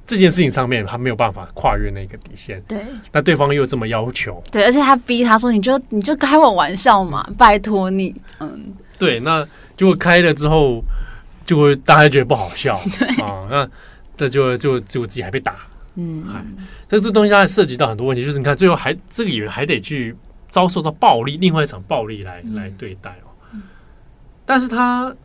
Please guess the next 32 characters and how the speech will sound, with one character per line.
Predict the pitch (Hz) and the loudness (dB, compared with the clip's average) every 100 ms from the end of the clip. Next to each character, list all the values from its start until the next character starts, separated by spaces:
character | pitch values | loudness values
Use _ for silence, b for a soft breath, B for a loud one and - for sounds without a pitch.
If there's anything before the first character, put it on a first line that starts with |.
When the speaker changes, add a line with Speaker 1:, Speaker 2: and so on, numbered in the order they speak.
| - - - | -20 -20 -14
Speaker 1:
剧 | 302 | -4
本， | 202 131 | -2 -2
这 | - 269 | -4 -2
个 | 196 | -2
剧 | 190 233 | -2 -4
短 | - 127 | -2 -2
剧 | 180 | -2
出 | 190 | 0
来 | 156 | -2
之 | |
后， | 156 | -2
其 | - 127 | -6 -10
实 | 135 | -10
还 | 127 110 110 117 | -10 -8 -8 -10
掀 | 131 - | -8 -4
起 | 185 | -4
不 | 107 | -6
少 | - 110 | -12 -12
讨 | - 101 | -12 -12
论， | 104 | -12
底 | 110 | -4
下 | 185 | -2
留 | 156 117 | -2 -4
言 | 110 | -6
就 | 120 | -8
有 | 104 | -12
很 | - 98 - | -14 -18 -18
多， | - 95 101 - | -20 -20 -20 -14
哦， | 226 | -12
Speaker 2:
嗯。 | 202 190 185 B B | -10 -12 -16 B B
Speaker 1:
就 | 139 | -10
是 | 123 127 113 107 101 98 | -8 -6 -6 -8 -12 -14